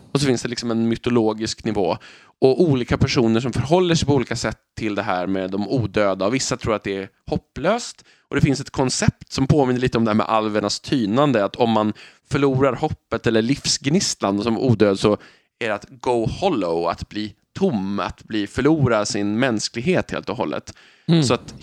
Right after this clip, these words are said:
Speaker 1: humanity, ehm, mänsklighet, är som en sorts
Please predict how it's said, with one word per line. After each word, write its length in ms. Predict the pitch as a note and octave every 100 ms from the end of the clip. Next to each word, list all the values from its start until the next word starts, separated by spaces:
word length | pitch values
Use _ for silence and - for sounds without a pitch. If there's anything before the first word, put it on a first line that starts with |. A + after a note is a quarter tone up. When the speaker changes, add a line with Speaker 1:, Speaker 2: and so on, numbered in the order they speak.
| -
Speaker 1:
humanity, 840 | D3 C3 D#3 F#3+ C3 - A#2 G2 G#2+ _ _ -
ehm, 600 | A2 G2+ G2 F2+ F#2 - - - _ _ _ _ _ _ _ _ -
mänsklighet, 800 | C3+ D#3 G#2+ - A#2 A2+ E3 A2+
är 100 | F#2+
som 180 | A#2 A#2
en 80 | G#2+
sorts 380 | G#2+ - -